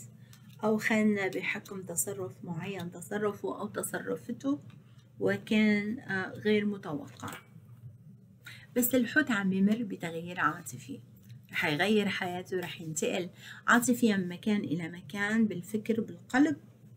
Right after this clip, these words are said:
وحيحل أموره بطريقة كتير ذكية. رجال الحوت بهالفترة عندهم حركة عاطفية كتير كبيرة، وخصوصًا مع أشخاص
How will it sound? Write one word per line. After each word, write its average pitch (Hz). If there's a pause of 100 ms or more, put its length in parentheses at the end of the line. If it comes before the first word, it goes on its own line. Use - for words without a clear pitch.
(680)
وحيحل 277
أموره 208
بطريقة 190
كتير 180
ذكية. - (2250)
رجال 285
الحوت 311
بهالفترة 262
عندهم 240
حركة 226
عاطفية 214
كتير 233
كبيرة، 185
وخصوصًا 214
مع 185
أشخاص 214